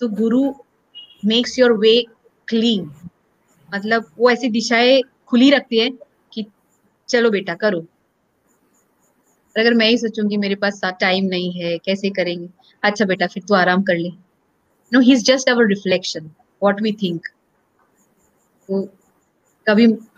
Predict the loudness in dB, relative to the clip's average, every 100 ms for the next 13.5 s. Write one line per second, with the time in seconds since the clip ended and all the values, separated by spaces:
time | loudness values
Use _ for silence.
0 | -4 0 2 2 4 4 2 -2 0 0
1 | 0 2 2 2 -2 _ _ -6 -2 0
2 | 0 0 0 0 0 0 -2 -2 -8 -20
3 | -20 _ _ _ _ _ _ 0 0 0
4 | -2 2 2 2 -2 -4 -8 _ _ _
5 | _ _ _ _ _ _ _ _ _ _
6 | _ _ _ _ 2 4 4 2 2 0
7 | 0 -2 -6 -2 0 0 0 -4 -4 -6
8 | -14 _ _ _ _ _ _ _ _ _
9 | -8 -6 -4 -4 -4 -6 -8 _ _ _
10 | _ _ _ _ _ _ _ _ -4 -2
11 | 0 0 0 -2 -8 _ _ _ _ _
12 | _ _ _ -16 -6 -2 0 0 -2 -2
13 | 0 0 -2 -6 -8